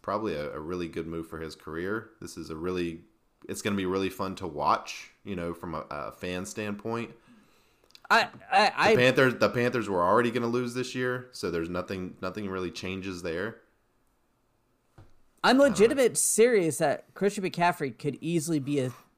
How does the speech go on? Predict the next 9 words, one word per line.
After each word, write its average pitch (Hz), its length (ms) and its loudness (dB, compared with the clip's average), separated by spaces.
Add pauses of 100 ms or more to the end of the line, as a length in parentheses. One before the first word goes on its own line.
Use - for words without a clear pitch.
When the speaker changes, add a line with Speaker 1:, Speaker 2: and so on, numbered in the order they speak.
(100)
Speaker 2:
M 143 140 2
V 139 160 2
P 139 180 -4
candidate 110 460 -8
next 113 260 -12
year. 104 220 -14 (600)
Speaker 1:
Yeah. - 120 -16 (2000)
He 135 60 -18
could. 160 240 -20